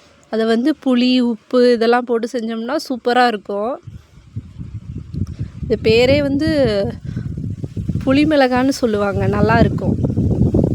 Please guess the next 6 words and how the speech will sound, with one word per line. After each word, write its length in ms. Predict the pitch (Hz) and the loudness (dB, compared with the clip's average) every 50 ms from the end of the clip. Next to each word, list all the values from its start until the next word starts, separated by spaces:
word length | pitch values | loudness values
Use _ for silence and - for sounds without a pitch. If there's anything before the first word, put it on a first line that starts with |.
| - - - - - - - - - - - - - - - - - - - - - - - - - - - - - - - - 226 | 2 2 0 -2 -4 -4 -6 -4 -2 -2 -2 0 0 0 2 2 2 0 0 0 -2 0 0 0 0 0 -2 -4 -4 -4 -4 -4 -6
அடுத்து 340 | 240 233 247 - - - 214 226 240 269 269 247 | -6 -8 -8 -8 -6 -4 -2 0 0 0 0 -2
நம்மளோட 340 | 247 240 233 226 220 214 208 208 202 196 202 190 _ _ _ _ _ _ _ _ _ - | -2 -2 -2 -2 0 0 0 0 0 -2 -4 -6 _ _ _ _ _ _ _ _ _ -4
முருங்கை 300 | 233 233 247 262 277 277 269 | 0 0 2 2 2 2 2
மரத்துல 340 | 254 247 247 - - 220 220 226 | 2 0 0 0 0 0 2 4
தான் 140 | 247 262 254 | 4 4 4
ஒரு 80 | 240 | 4